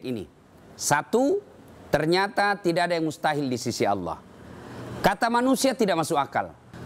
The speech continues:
kata logika tidak masuk akal, tapi di sisi Allah tidak ada yang tidak masuk akal.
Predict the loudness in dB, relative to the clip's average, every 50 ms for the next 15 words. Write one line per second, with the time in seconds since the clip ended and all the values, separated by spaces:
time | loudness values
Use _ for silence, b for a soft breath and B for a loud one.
0 | -2 0 0 0 2 0 0 2 2 2 0 0 0 0 -2 0 0 0 0 0
1 | 0 -2 -2 -2 -4 -4 -4 -4 -4 -4 -4 -6 -10 -18 -20 -20 -20 -20 -20 -20
2 | -4 -2 0 0 0 0 -2 0 0 0 0 0 0 0 0 0 0 0 -2 -2
3 | -4 -2 -2 0 0 0 -2 -4 -6 -8 -8 -6 -4 0 0 0 0 -2 -4 -4
4 | -4 -4 -4 -4 -4 -4 -6 -8 -10